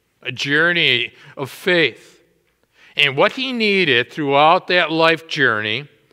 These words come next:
was a sense of Elyon, the sense by which he knew that the Most High was dealing with things at the lower level of life.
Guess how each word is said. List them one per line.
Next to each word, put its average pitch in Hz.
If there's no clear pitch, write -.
was 143
a 156
sense 196
of 185
Elyon, 156
the 170
sense 208
by 175
which 165
he 185
knew 135
that 143
the 147
Most 175
High 151
was 175
dealing 185
with -
things 247
at 151
the 143
lower 170
level 151
of 139
life. 147